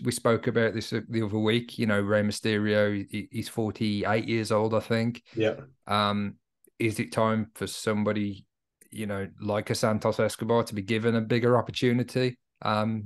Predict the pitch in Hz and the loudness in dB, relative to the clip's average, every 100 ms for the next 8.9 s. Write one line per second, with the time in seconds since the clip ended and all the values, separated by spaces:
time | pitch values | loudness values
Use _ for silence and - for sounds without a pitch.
0 | 107 120 120 117 123 123 - - 117 110 | -4 2 4 4 2 0 -4 0 4 4
1 | - 113 120 127 147 143 131 127 117 104 | 2 0 2 2 2 2 0 2 2 0
2 | - 113 117 104 113 98 - - - _ | -4 -6 -2 0 2 0 -4 -14 -20 _
3 | - 95 95 95 - 104 101 101 - 110 | -2 0 0 -2 -4 -4 0 -2 2 0
4 | - - - 117 - 110 92 101 - 104 | 0 -14 -2 -2 -2 -6 -6 -8 -6 -2
5 | 98 98 - 101 95 95 92 - _ - | -2 -2 -8 -6 -4 -4 -6 -10 _ 0
6 | 139 202 226 233 - 160 139 120 110 117 | 6 6 10 8 10 12 12 12 12 10
7 | 110 - 120 120 131 143 127 - - - | 6 6 6 8 8 10 8 4 -2 2
8 | 156 127 101 98 104 104 - 104 | 2 2 -2 -8 -8 -8 -8 -6